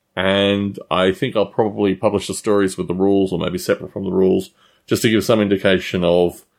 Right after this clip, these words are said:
what the origins of the game were in story form,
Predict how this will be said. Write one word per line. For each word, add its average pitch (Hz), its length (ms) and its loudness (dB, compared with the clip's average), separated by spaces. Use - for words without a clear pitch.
what 101 240 0
the 101 100 0
origins 90 540 0
of 82 80 -6
the - 60 -10
game 82 360 -2
were 82 460 -2
in 85 100 -4
story 104 400 2
form, - 300 -10